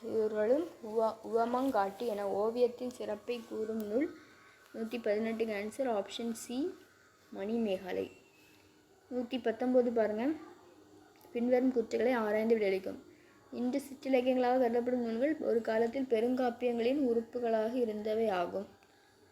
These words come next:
பாட்டியல் நூல்கள் இச்சிற்றிலக்கியங்களின் இலக்கணத்தை விளக்குகின்றன. வீரமாமுனிவர் தனது சதுரகராதியில் பிரபஞ்சம்,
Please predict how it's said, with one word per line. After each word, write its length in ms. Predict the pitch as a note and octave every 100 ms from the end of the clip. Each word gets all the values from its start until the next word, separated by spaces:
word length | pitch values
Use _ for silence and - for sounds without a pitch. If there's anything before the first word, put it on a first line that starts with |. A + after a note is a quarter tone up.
| - -
பாட்டியல் 640 | A3+ A#3+ C4 C4 C4+ C#4+ C#4+ -
நூல்கள் 500 | A3+ A#3 A#3 B3 C#4
இச்சிற்றிலக்கியங்களின் 1040 | A#3 A3 - B3+ A#3 - C4 B3+ A#3+ B3 C4+
இலக்கணத்தை 540 | A3+ A3 A3+ A3+ A#3+
விளக்குகின்றன. 600 | A#3+ G#3 G#3+ G3+ G3+ C4+ F4 - - - - -
வீரமாமுனிவர் 720 | B3 C4+ C#4 C#4+ A#3+ A3 C#4+
தனது 280 | C#4+ A3+ A#3+
சதுரகராதியில் 800 | A#3 A3+ C4 B3 A3+ G#3+ A3 C#4+
பிரபஞ்சம், 680 | - G#3 G#3 B3 A#3+ C#4+ E4+